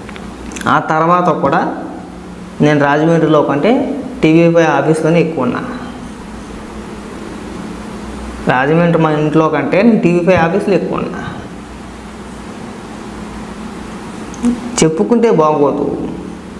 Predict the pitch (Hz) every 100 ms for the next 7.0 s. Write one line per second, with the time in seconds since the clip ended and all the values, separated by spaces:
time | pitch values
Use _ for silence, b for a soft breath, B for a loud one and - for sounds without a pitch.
0 | - - - - - - - - - -
1 | - - - - - - - - - -
2 | 135 156 180 170 202 - - 147 135 127
3 | 120 - - 135 151 175 185 180 160 160
4 | 170 175 165 170 180 190 160 143 147 180
5 | 165 143 139 156 165 165 147 151 160 160
6 | 143 143 143 156 147 147 131 127 135 123